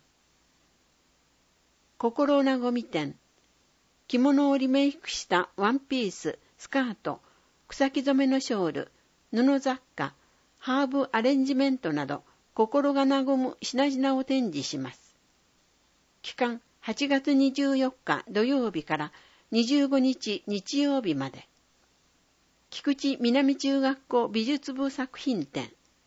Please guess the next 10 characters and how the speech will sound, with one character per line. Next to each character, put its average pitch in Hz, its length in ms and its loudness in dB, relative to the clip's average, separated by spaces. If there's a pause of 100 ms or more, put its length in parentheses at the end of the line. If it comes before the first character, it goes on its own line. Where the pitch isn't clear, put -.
(720)
菊 - 240 -4
池 277 200 -2
南 269 400 2
中 269 240 -2
学 262 280 -4
校 240 280 -2
美 214 100 -4
術 269 300 -4
部 277 120 0
の 196 200 0